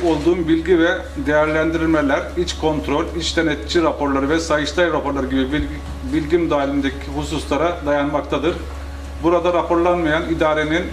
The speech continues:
menfaatlerine zarar veren herhangi bir hususun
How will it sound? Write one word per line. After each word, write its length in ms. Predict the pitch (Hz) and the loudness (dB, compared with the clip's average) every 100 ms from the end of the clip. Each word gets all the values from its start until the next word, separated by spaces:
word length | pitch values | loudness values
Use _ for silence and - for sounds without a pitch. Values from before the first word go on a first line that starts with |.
| - - | -8 -4
menfaatlerine 840 | 131 147 151 165 160 160 165 175 175 | 0 2 2 2 2 0 -2 0 0
zarar 400 | 143 147 170 147 | 2 2 2 0
veren 240 | 135 135 | 0 0
herhangi 460 | 131 151 170 160 147 | 0 0 0 -2 -6
bir 40 | |
hususun 520 | 131 143 147 135 170 | -6 -6 -6 -2 -2